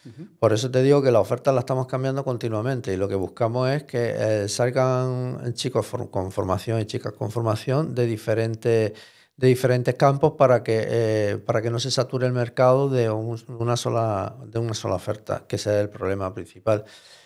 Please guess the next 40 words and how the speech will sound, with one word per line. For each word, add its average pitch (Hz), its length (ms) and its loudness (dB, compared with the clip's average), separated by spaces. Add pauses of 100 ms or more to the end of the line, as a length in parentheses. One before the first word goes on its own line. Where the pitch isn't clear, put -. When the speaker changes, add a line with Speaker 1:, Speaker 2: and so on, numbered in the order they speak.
(140)
Speaker 2:
Y 120 40 2
luego 120 240 6
también 139 500 4
que, 107 720 2
que 117 100 0
le 113 120 2
dé 117 120 4
la 131 120 6
posibilidad 135 500 4
de 147 120 4
reciclaje. 123 800 0
Es 110 60 0
decir, 110 360 -2
si - 160 -8
un 120 420 -4
chico 131 380 -2
estudia 123 540 2
grado 117 260 4
medio, 120 320 -2
se - 140 -8
pone 98 200 -6
a 95 80 -4
trabajar 107 520 2
y 113 80 -4
luego 110 240 0
quiere, 120 480 0 (500)
eh, 123 180 4
subir 127 380 2
de 123 140 2
nivel 131 340 4
y, 123 200 2
y 123 100 -8
coger 117 340 -2
un 117 120 -4
grado, 117 720 2
un 120 160 -4
grado, 110 960 2
un 131 140 -10
grado 123 200 2
superior, 127 640 0